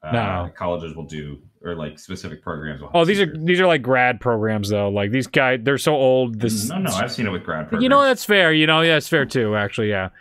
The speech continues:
Speaker 2: This crowd
Speaker 1: It'll
Speaker 2: in
Speaker 1: u-, it'll,
Speaker 2: particular
Speaker 1: it'll usually,
Speaker 2: didn't
Speaker 1: it'll,
Speaker 2: care
Speaker 1: it'll
Speaker 2: too
Speaker 1: usually
Speaker 2: much.
Speaker 1: be organized by the department.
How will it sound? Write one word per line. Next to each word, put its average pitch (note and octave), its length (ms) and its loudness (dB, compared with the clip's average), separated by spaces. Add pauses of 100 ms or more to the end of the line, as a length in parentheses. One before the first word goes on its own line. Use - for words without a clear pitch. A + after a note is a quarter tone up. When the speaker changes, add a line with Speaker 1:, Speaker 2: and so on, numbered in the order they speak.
(140)
Speaker 2:
This F3+ 200 4
crowd F3 440 6
Speaker 1:
It'll - 20 6
Speaker 2:
in D3+ 60 2
Speaker 1:
u-, D#3 80 6
it'll, - 40 4
Speaker 2:
particular C3+ 440 4
Speaker 1:
it'll B2+ 120 2
usually, C3+ 240 -2 (200)
Speaker 2:
didn't A#2+ 160 2
Speaker 1:
it'll, A#2+ 80 0
Speaker 2:
care G#2+ 160 0
Speaker 1:
it'll A#2 120 0
Speaker 2:
too A2 60 2
Speaker 1:
usually F#2+ 200 -2
Speaker 2:
much. A2 100 -2
Speaker 1:
be - 40 -4
organized F#2 440 -4
by E2+ 160 -2
the D2+ 100 -10
department. - 500 -10